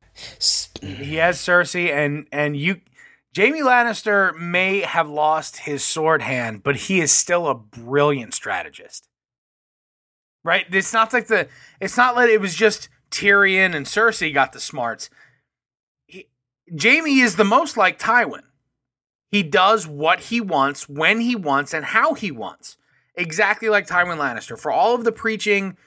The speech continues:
Speaker 2: Tywin did all the time about, about the, the, the, the status and the name and the,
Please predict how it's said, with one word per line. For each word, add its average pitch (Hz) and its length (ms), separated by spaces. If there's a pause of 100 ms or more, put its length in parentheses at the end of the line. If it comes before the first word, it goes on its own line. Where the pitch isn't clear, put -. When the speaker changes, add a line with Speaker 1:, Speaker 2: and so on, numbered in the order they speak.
(580)
Speaker 2:
Tywin 185 480
did 175 180
all 151 160
the 151 80
time 147 340
about, 113 480
about 101 500
the, 107 280
the, 104 160 (240)
the, 101 200 (100)
the 120 120
status 165 680
and 127 120
the 120 80
name 160 600
and 127 160
the, 113 140